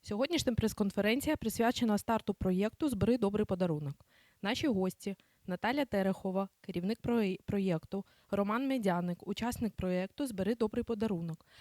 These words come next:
Валентина Жученко, начальник відділу позашкільної освіти та виховної роботи Департаменту освіти та науки Одеської міської ради, Геворка Ве-, Ветісян, меценат. Будь ласка, пані Наталя, вам слово.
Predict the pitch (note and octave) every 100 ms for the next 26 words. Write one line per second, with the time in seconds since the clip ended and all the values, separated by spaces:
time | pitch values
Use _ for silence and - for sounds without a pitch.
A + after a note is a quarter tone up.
0 | - - A3 G#3 A3 G3 F3 F#3+ - G3+
1 | G3+ A3 E4 C4 G#3+ G#3+ G3 F3+ G3+ F#3+
2 | G3 F3+ F#3 F#3 - G3 F#3 F#3 F3+ -
3 | F3 F#3 C#4 D4 - _ - G3+ G#3 G3+
4 | G3 F#3+ F3 F3 E3+ G#3 C#4+ A3 G3 -
5 | G3+ F#3+ F3 F3+ - A3+ C4+ - G#3+ G3
6 | A3+ A#3+ A3+ F3+ G#3 - A3 G3 - G3+
7 | G#3 E3 D#3 E3 - _ _ - G3+ G#3
8 | G3+ F3 E3+ F3 F3 F#3+ - G3+ - A3+
9 | C4 - _ _ G3+ G#3 G3 D#3+ E3+ -
10 | - - G3 G#3 A#3+ - A3+ G3+ F#3+ F#3+
11 | G#3+ A3 F#3+ G3+ - E3 E3